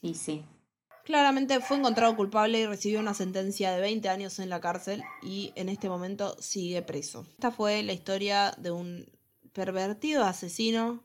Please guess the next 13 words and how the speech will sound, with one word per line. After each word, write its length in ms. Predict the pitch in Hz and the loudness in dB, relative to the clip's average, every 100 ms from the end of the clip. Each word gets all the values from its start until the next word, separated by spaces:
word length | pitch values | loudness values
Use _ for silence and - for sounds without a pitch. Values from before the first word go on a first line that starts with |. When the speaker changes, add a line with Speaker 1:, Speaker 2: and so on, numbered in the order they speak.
| _ | _
Speaker 2:
que 120 | 196 | -12
pretendió 460 | 190 175 175 185 190 | -6 -2 -2 -2 -2
ser 180 | 185 170 | -2 -4
un 120 | 170 | -4
chico 260 | 180 175 165 | -6 -2 0
de 80 | |
dieciocho 460 | 165 156 175 170 190 | 0 0 -2 -2 0
años 280 | 220 254 - - - _ - | 0 -2 -4 -16 -20 _ 0
y 60 | |
una 140 | 214 220 | 2 2
mujer 460 | 185 - 214 - - | 0 2 2 0 -6
que 100 | 190 | -6
tenía 560 | 175 185 196 196 - | -6 -6 -4 -2 -4